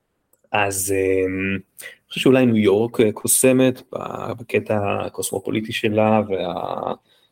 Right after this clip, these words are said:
והאנרגטי שלה, והעשרים וארבע שבע, שהוא, הוא יכול להיות נורא מעניין, אבל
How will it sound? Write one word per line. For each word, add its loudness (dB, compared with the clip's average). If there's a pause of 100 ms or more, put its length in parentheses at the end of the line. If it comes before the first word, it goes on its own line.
(100)
והאנרגטי 4
שלה, 2
והעשרים 2
וארבע 4
שבע, 2
שהוא, -2
הוא 2
יכול 2
להיות 0
נורא 2
מעניין, 2 (460)
אבל 2